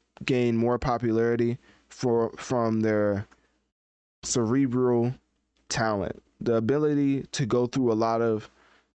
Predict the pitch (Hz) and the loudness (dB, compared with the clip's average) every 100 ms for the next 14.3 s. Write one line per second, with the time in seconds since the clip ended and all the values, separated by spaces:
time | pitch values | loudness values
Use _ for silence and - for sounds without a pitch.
0 | _ _ _ _ _ _ _ _ _ - | _ _ _ _ _ _ _ _ _ -2
1 | 120 113 - 123 117 110 104 110 - 110 | -2 -4 -4 -2 0 0 -2 -4 -4 -2
2 | 113 117 113 110 110 - _ _ 110 120 | 0 0 2 0 -2 -8 _ _ -2 0
3 | 123 120 113 113 107 135 151 - _ _ | 0 -2 0 0 0 -4 -8 -12 _ _
4 | _ _ _ _ _ _ _ _ _ _ | _ _ _ _ _ _ _ _ _ _
5 | - 123 123 - 147 151 - - - 165 | -4 -2 -2 -2 -2 -2 -4 -10 -4 -2
6 | 202 120 98 117 110 92 95 107 - - | -2 -2 -2 -2 -2 -4 -4 -4 -6 -2
7 | 113 127 151 - _ _ _ _ _ _ | 0 0 -2 -6 _ _ _ _ _ _
8 | _ _ 107 107 120 123 117 120 110 120 | _ _ -4 0 0 0 0 0 0 -2
9 | 123 - 120 135 139 127 127 160 185 175 | -2 -2 0 -2 -2 -2 0 0 0 0
10 | 135 135 131 113 - 117 101 98 _ _ | 0 0 0 -2 -2 0 0 -4 _ _
11 | _ _ _ _ 120 110 107 - - 175 | _ _ _ _ -2 0 0 -2 -4 -2
12 | 143 143 131 120 120 113 - 117 113 110 | 0 0 0 -2 -2 -2 -2 -2 -2 0
13 | 98 107 104 101 107 98 - 107 95 87 | 0 0 0 0 0 0 -2 -2 -2 -2
14 | 80 78 71 | -2 -4 -6